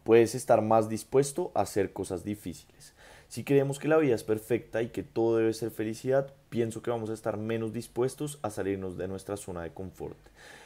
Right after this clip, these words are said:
Porque si queremos sentirnos bien todo el tiempo, hacer cosas difíciles va a parecer una mala idea.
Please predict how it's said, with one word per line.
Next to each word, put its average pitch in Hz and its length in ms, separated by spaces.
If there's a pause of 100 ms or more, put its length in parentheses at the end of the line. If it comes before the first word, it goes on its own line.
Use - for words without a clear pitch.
(100)
Porque 117 240
si 123 140
queremos 135 320
sentirnos 127 480
bien 120 240
todo 120 200
el 120 100
tiempo, 131 460
hacer 107 360
cosas 110 320
difíciles 147 680
va 104 60
a 98 100
parecer 104 480
una 95 220
mala 92 340
idea. 90 300